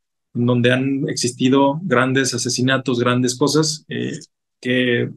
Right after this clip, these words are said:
ya es como desperdicio, y ese desperdicio transformarlo y hacer obras de arte se convierte en un abono, ¿no? Donde hay, he visto a muchas personas que lloran enfrente de las armas, que han sido detonantes,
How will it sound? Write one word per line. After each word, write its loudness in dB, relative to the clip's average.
ya 0
es -2
como 0
desperdicio, 2
y 2
ese 0
desperdicio 0
transformarlo 2
y 2
hacer 0
obras 0
de 2
arte -2
se -4
convierte -4
en 0
un -2
abono, -8
¿no? -4
Donde 0
hay, 0
he -2
visto 0
a -4
muchas 0
personas 2
que 2
lloran 4
enfrente 0
de 2
las 0
armas, 0
que -2
han -2
sido 2
detonantes, 0